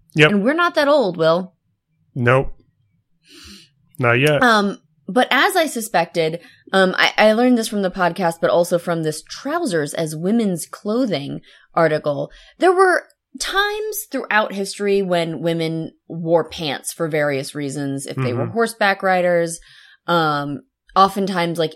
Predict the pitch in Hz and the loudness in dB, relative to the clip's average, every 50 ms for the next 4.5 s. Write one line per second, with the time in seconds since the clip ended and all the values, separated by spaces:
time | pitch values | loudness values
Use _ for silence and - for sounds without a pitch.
0 | - 180 196 202 202 196 185 170 156 156 165 165 170 170 165 156 160 160 160 160 | -6 -2 -2 0 0 2 0 0 0 2 2 2 2 0 0 0 2 2 2 0
1 | 156 156 - - - 180 170 160 156 151 147 147 147 147 139 - - - 156 165 | 0 -4 -8 -8 -6 -6 -4 -2 -2 -2 -2 -2 -2 -2 -2 -4 -8 -12 -12 -6
2 | 156 160 160 165 165 - 190 185 185 185 180 180 - 196 180 175 190 180 180 180 | -4 -2 -2 -2 0 0 0 0 0 -2 -4 0 0 0 0 0 0 -2 -2 -2
3 | 180 180 180 175 170 175 170 170 151 143 160 160 185 165 175 170 160 156 160 160 | -2 -2 0 2 2 2 2 2 2 0 0 -2 -6 -8 -8 -8 -8 -8 -6 -8
4 | 156 156 - - - - 160 - - | -8 -6 -8 -8 -8 -8 -8 -10 -12